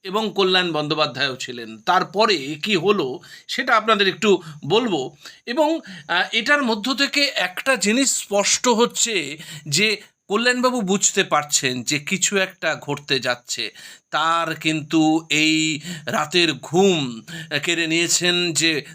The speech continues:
দেবশ্রীতা ধর, সেটা আর বলার অপেক্ষা রাখে না। কেন বলছি? দেখুন, তার আচরণ, তার বডি ল্যাঙ্গুয়েজ, তার নিজের বিধায়ককে, এই লোকসভার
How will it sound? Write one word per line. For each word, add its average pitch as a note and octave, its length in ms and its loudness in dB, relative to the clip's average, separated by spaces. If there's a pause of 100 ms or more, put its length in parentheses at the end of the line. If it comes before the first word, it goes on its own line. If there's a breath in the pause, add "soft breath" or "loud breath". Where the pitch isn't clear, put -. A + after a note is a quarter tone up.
দেবশ্রীতা D#3 460 0
ধর, D3 340 2
সেটা D#3+ 340 0
আর D3 280 -2
বলার C#3 360 2
অপেক্ষা C3+ 640 -2
রাখে B2 400 -2
না। B2 280 -2 (320 loud breath)
কেন E3 260 -2
বলছি? C#3+ 720 0 (280 loud breath)
দেখুন, A3+ 260 0
তার A3 160 2
আচরণ, F#3+ 840 0
তার F3 500 2
বডি E3 220 2
ল্যাঙ্গুয়েজ, E3+ 840 2 (300 loud breath)
তার C#3 120 0
নিজের D3+ 380 0
বিধায়ককে, D#3+ 1000 0
এই A3 320 2
লোকসভার E3 680 2